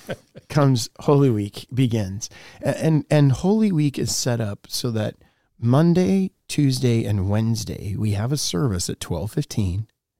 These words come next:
Speaker 2: in the afternoon and at six thirty at night. It's the same service both times. It's a shortened service, so it's a, a really a responsive prayer service. Uh, but the, the readings that we hear in those services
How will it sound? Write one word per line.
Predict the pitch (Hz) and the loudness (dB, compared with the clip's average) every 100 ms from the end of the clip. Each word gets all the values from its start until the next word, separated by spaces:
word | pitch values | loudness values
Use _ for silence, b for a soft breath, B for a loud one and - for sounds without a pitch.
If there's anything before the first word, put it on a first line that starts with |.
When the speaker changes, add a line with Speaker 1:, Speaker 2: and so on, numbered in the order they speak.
| _ _ _ | _ _ _
Speaker 2:
in | - | -4
the | 98 | -2
afternoon | 95 - 117 95 98 _ - | -2 -2 -4 -4 -6 _ -6
and | 113 127 139 | -2 0 -2
at | 113 | -4
six | - 110 - | -6 -6 -6
thirty | - 110 131 | -4 0 0
at | 139 | 0
night. | 98 98 - b b b b | -4 -6 -10 b b b b
It's | - - | -12 -8
the | - | -8
same | - - 98 101 | -6 -4 -4 -4
service | - 123 131 - | -2 -2 -2 -6
both | - 95 107 | -6 -6 -6
times. | - 113 120 143 - _ b b b b b | -6 -4 -4 -4 -8 _ b b b b b
It's | - 113 - | -10 -8 -6
a | |
shortened | 101 - - 110 - 165 175 - | -6 -4 -2 -2 0 -2 -4 -6
service, | - 110 135 185 | -4 -2 -2 -4
so | - 113 | -2 -2
it's | 98 - - | -4 -6 -8
a, | 104 - _ - | -10 -10 _ -12
a | |
really | 110 117 120 117 | -4 -2 0 -2
a | 107 - | -4 -10
responsive | 110 - - 107 120 120 113 | -8 -6 -6 -6 -6 -8 -8
prayer | - 107 127 | -8 -6 -4
service. | 160 151 165 202 - - _ B B B - | -2 -2 0 -2 -6 -12 _ B B B -6
Uh, | 123 - - | -6 -6 -6
but | 147 214 | -4 -2
the, | 127 117 _ _ _ _ _ _ | 0 0 _ _ _ _ _ _
the | 123 123 | -4 -2
readings | 113 113 180 170 95 87 98 107 - - _ | 0 -2 -2 -2 -4 -6 -6 -4 -6 -8 _
that | 110 104 101 | -8 -6 -6
we | 98 | -8
hear | 98 - 98 80 - - | -6 -4 -4 -4 -10 -4
in | 110 90 | -2 -2
those | 87 85 | -4 -4
services | - 87 82 87 87 85 104 | -6 -6 -8 -8 -8 -8 -8